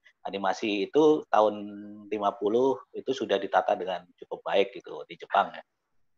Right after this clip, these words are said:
Nah, itu satu. Tapi yang kedua yang perlu kita sering tidak banyak tahu, seolah-olah industri animasi Jepang itu menguasai pasar internasional, enggak juga. Karena,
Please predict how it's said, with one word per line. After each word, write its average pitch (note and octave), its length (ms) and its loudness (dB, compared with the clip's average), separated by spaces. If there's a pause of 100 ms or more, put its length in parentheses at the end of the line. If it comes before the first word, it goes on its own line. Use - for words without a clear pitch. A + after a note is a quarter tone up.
Nah, F2 200 -8
itu E2+ 160 -10
satu. F2+ 440 0
Tapi A#2 240 2
yang D#3 80 4
kedua D3+ 360 6
yang B2+ 280 0 (200)
perlu A#2 440 4
kita B2 280 4
sering B2+ 360 2
tidak G#2 280 2
banyak G2+ 240 4
tahu, G2 400 4 (680)
seolah-olah C#3+ 540 10
industri C3 340 4
animasi B2 480 6
Jepang B2 320 2
itu B2 240 4
menguasai B2 720 6 (460)
pasar A#2+ 580 8
internasional, A#2+ 640 6
enggak G#2 200 6
juga. C3 320 0 (480)
Karena, F3+ 500 6